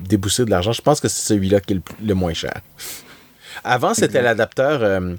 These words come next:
Speaker 1: euh, Lightning versus, vers, euh, audio, mais il était même dix-neuf dollars, lui, celui-là, je pense.
Speaker 2: Ah,
Speaker 1: Fait que,
Speaker 2: ok.
Speaker 1: mais je pense, je pense qu'ils le font même plus, celui-là. Ils disent, tout le monde va se brancher avec des AirPods.
Speaker 2: <laughs> Ok, donc, euh, voilà.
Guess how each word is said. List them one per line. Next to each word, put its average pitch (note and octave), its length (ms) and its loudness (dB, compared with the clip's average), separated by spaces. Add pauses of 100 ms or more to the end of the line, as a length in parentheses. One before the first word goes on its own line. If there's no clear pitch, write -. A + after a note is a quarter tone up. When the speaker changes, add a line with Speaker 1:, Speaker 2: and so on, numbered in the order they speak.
(600)
Speaker 1:
euh, G2+ 200 4
Lightning A#2 520 0
versus, G#2+ 440 0
vers, G#2 340 0
euh, G2+ 140 4
audio, A2 560 0
mais G2+ 180 -2
il F#2 80 -4
était - 160 0
même C#3 180 -2
dix-neuf A2 360 -4
dollars, G#2 280 -2
lui, E2 100 -8
celui-là, E2 400 -10
je - 80 -16
pense. A2 200 2
Speaker 2:
Ah, G2 240 0 (140)
Speaker 1:
Fait - 80 -8
que, - 160 -6
Speaker 2:
ok. B2 160 -4
Speaker 1:
mais - 420 -4
je - 80 -4
pense, E3 160 0 (140)
je - 80 -4
pense - 160 2
qu'ils F#3 100 2
le - 40 0
font C#3 120 4
même A2+ 220 2
plus, C3 160 -8
celui-là. F2 320 -2
Ils G2+ 80 -2
disent, G2 260 -8
tout - 120 -4
le A#2 40 0
monde C3 120 4
va B2 120 6
se G2 60 -2
brancher F#2+ 260 2
avec G2+ 180 2
des F2+ 100 2
AirPods. F2 400 0 (840)
Speaker 2:
<laughs> - 60 4 (1700)
Ok, E3 240 4 (100)
donc, C#3+ 220 0
euh, C#3+ 140 2
voilà. B2+ 400 0